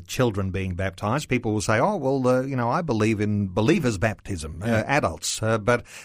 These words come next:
Speaker 1: and, and some people will think, "Oh, well, some churches don't do the adult baptisms." Of course, a lot of churches do both.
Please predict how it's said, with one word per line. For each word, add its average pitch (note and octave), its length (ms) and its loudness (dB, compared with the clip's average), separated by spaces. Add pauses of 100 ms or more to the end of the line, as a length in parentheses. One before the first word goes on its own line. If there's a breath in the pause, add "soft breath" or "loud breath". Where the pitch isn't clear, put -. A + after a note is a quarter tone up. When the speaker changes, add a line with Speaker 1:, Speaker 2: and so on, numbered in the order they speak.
(100)
Speaker 1:
and, B2+ 280 -2
and B2 140 2
some C3 180 0
people A2+ 300 -2
will G#2 160 0
think, A#2+ 300 0
"Oh, B2 60 4
well, A#2 120 4
some D#3 220 0
churches A#2 400 -2
don't A#2 240 0
do B2 420 2
the G#2+ 240 2
adult G2+ 300 0
baptisms." A2+ 600 -2
Of A2 100 -12
course, C#3+ 260 2
a G2+ 80 -6
lot A#2 200 2
of - 60 -2
churches B2 460 -2
do B2 220 2
both. E3+ 420 -2